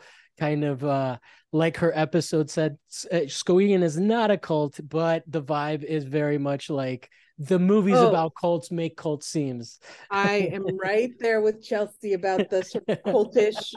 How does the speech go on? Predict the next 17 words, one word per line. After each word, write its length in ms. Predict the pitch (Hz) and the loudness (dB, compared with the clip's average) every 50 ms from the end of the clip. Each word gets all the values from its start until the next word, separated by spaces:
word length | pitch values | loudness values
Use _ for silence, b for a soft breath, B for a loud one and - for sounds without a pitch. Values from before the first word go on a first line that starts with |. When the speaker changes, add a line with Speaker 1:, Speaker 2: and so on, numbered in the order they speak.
| 220 - | -2 -2
Speaker 2:
environments. 720 | 226 220 214 202 202 208 208 214 226 233 226 233 233 - | 0 0 0 0 2 2 2 2 2 2 0 -2 -2 -2
But 220 | - 320 320 - | -2 -2 -2 -2
this 200 | 339 359 349 - | -2 -2 -2 2
one 200 | 392 427 370 359 | 4 4 6 6
was 180 | 339 320 320 302 | 6 4 2 0
also, 440 | - 240 269 294 330 - 359 320 285 | 0 2 2 2 2 2 0 0 2
like, 220 | 269 254 240 240 - - - | 2 0 -2 -2 -6 -16 -12
really 380 | 233 262 302 349 349 359 349 349 | -8 -4 0 0 2 2 0 0
cool 320 | - - 403 392 349 - 247 | 0 0 2 2 2 2 2
'cause 180 | - 247 226 | 0 0 0
it 100 | 254 247 | -2 -4
was 180 | 214 254 240 - | -6 -8 -10 -10
kids 340 | - - 233 240 254 247 254 | -4 0 2 2 2 2 0
with 160 | 247 220 220 _ - | 0 0 0 _ -18
really 460 | 196 196 202 214 214 226 247 269 254 | -10 -6 -2 0 0 0 0 0 -2
different 400 | 220 240 233 226 214 196 175 - | -2 -2 -2 -2 -2 -6 -6 -6
brains 680 | - 165 156 156 160 165 175 214 262 285 285 - - | -6 -4 -4 -4 -4 -4 -2 -2 -2 -4 -4 -6 -8